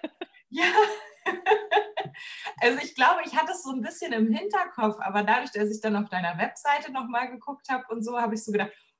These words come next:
Speaker 2: "Oh ja, stimmt, die ist ja auch, ähm, in Hamburg unterwegs." Und bist
Speaker 1: Ja,
Speaker 2: du
Speaker 1: ich
Speaker 2: da
Speaker 1: sag
Speaker 2: auch
Speaker 1: mal, wenn,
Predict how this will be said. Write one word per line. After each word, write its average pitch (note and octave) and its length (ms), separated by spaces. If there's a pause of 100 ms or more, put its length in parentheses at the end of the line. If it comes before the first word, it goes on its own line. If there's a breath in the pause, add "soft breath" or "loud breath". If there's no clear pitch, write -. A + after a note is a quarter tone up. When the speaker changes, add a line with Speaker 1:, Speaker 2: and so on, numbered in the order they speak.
(180)
Speaker 2:
"Oh F#3 100
ja, G#3 280
stimmt, G#3+ 680 (180)
die G#3 100
ist - 160
ja A3+ 160
auch, - 200 (220)
ähm, G#3 460 (100)
in A3 200
Hamburg G#3 400
unterwegs." F3+ 840
Und F3 380 (140)
bist G#3 40
Speaker 1:
Ja, C4 220
Speaker 2:
du - 60
Speaker 1:
ich - 0
Speaker 2:
da G#3+ 80
Speaker 1:
sag C4 100
Speaker 2:
auch - 20
Speaker 1:
mal, C#4 120
wenn, B3+ 140